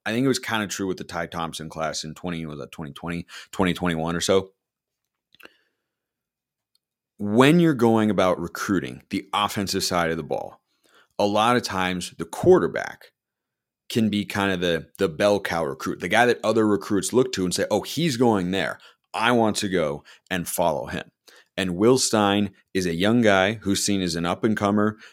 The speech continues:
in, in, in coaching and coordinator circles. I like what he brings to the table.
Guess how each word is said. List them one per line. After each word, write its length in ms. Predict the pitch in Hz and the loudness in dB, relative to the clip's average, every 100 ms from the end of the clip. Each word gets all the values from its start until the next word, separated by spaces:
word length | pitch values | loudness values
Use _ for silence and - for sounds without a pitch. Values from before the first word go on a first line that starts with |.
| _ | _
in, 380 | - 104 98 95 | -2 0 2 -2
in, 160 | - 101 | -2 -4
in 260 | 95 92 | -4 -4
coaching 460 | 90 107 104 - 107 | 0 0 2 2 0
and 100 | 104 | 2
coordinator 480 | 107 98 92 85 82 | 4 4 2 0 -2
circles. 600 | - 80 73 80 - - _ _ _ _ _ - | -2 -4 -2 -6 -6 -12 _ _ _ _ _ -2
I 80 | 98 | 0
like 260 | 92 98 101 | 0 0 2
what 100 | 117 | 2
he 60 | |
brings 300 | 107 107 107 | 4 2 2
to 60 | 107 | 0
the 120 | 110 | 0
table. 480 | 95 80 85 104 | 0 0 0 -4